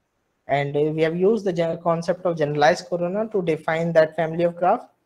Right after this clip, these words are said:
So if G is a graph of order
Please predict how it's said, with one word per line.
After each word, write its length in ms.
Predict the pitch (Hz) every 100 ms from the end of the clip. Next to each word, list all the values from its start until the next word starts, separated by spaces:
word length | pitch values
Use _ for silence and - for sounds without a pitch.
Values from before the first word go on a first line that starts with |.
| _ _ _ _
So 340 | - 160 143 _ _ _ _ _ _ _ _ _ _ _ - _
if 260 | 156 160 160
G 160 | 170
is 60 | 180
a 80 | 190
graph 420 | 165 170 196 -
of 220 | 156 160
order 240 | 160 160